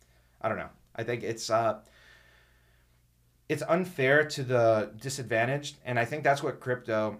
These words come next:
and I, I don't think that's what a lot of people are talking about. It's like, crypto is not even really going to affect us. People are like, "Oh, like, why would I need crypto? Like, I have my bank and I can do this." It's like, but the people in, in Venezuela that don't have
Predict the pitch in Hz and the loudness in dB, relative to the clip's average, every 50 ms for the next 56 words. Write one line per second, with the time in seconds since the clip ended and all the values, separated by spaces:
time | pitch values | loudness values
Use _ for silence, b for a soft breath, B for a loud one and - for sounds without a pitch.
0 | - 123 131 127 117 95 - 127 135 160 160 196 185 175 180 170 170 - - 156 | -6 -4 -2 -2 -2 -2 -2 -2 -2 -2 -2 -4 -4 -2 -2 -2 -2 -2 -2 -2
1 | 151 143 131 131 127 123 131 131 127 127 123 120 123 117 110 123 127 127 - 104 | 0 0 2 2 4 4 2 2 0 -6 -8 -6 -6 -6 -4 -2 -4 -4 -4 -6
2 | 92 92 95 - - 107 98 - - _ _ - - 160 160 175 - - 151 156 | -8 -8 -8 -8 -8 -10 -10 -10 -16 _ _ -12 -8 -6 -6 -6 -4 -2 -2 0
3 | 151 143 139 - - - - - - - _ - - 151 - 151 160 185 202 196 | 0 0 -2 -6 -10 -16 -20 -20 -20 -20 _ -6 -6 -4 -2 2 2 2 2 2
4 | 190 185 165 - - 139 123 139 147 151 143 135 131 127 127 135 120 113 - 117 | 0 -2 -4 -4 -6 -4 0 0 0 0 0 0 0 0 0 0 0 0 2 2
5 | 113 - - 101 110 - 120 110 113 107 101 101 - 120 135 139 131 123 117 113 | 2 2 0 -4 -4 -4 -4 -4 -4 -2 -4 -4 -4 -4 -2 0 0 0 0 -2
6 | 110 113 120 127 139 139 139 131 127 127 127 127 127 117 - - 127 - - 101 | 0 2 2 2 2 4 2 2 2 2 0 -4 -6 -6 -8 -8 -8 -8 -6 -4
7 | 98 95 92 92 98 104 110 107 110 117 113 110 127 120 107 95 - 101 92 92 | -4 -4 -2 -2 -2 -2 -2 -2 -2 -4 0 2 2 2 2 0 -4 -8 -8 -8
8 | 95 95 - 107 101 107 113 110 110 107 - - 80 - 110 95 - - - _ | -8 -8 -8 -10 -8 -8 -6 -6 -6 -6 -8 -10 -14 -10 -10 -12 -12 -12 -20 _
9 | - - 117 - - 107 107 - - - - - 151 143 160 147 139 127 123 120 | -18 -18 -16 -14 -12 -12 -12 -14 -14 -20 -20 -16 -12 -8 -6 -4 -4 -2 -2 -4
10 | 117 110 - - 123 117 107 98 113 110 104 95 101 104 107 117 120 110 101 92 | -6 -6 -10 -10 -8 -8 -4 -2 -2 -2 -2 -4 -4 -2 0 0 0 0 -4 -4
11 | 95 69 - - 104 - 117 107 107 - - 107 101 101 95 - | -6 -6 -8 -10 -10 -6 -6 -4 -4 -4 -4 -2 -4 -4 -4 -8